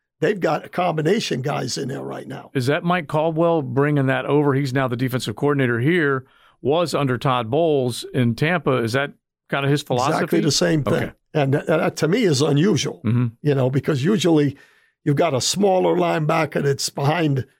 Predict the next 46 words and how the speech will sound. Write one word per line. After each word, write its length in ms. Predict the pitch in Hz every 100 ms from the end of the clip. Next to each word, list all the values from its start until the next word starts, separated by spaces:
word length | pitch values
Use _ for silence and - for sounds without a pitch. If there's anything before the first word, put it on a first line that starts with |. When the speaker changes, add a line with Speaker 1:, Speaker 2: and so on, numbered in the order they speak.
| _ _ _ _ _ _ _
Speaker 1:
guys 300 | 139 160 160
Speaker 2:
A 60 | 147
big 80 | 160
Speaker 1:
up 80 | -
front. 300 | 185 196 151
Speaker 2:
right. 260 | 131 - -
Speaker 1:
And 140 | 143
then 80 | 147
you 80 | 147
got 160 | 160
a 80 | 127
guy 260 | 123 190 156
that 140 | 151
can 140 | 151
take 260 | 127 175 -
on 140 | 160
the 100 | 143
guards 460 | 127 180 233 147 113
and 120 | 143
stuff. 360 | 214 - 139 - - - -
I 140 | - 156
don't 240 | 202 143
think 200 | 175 151
they're 120 | 160 135
worried 300 | 151 214 160
about 280 | 139 139 -
that. 180 | 135
They 100 | 170
want 280 | 214 202 156
speed 340 | - - 196 160
on 140 | 147
the 60 | 123
field. 420 | - 170 117 -
Speaker 2:
Mm-hmm. 220 | 110 113 110 -
Speaker 1:
And, 300 | 131 131 131
and, 380 | 147 135 127 151
uh, 340 | 143 139 135
they've 220 | 151 156
got 260 | 156 160 175
it 180 | 113 -
now. 300 | 143 - - _ _ - _ _
Speaker 2:
Uh, 180 | 117 117
that, 340 | 127 127 123
uh, 200 | 135 127
secondary, 800 | 120 - 127 123 117 101 98 87 _ _ _ _
uh, 240 | 113 110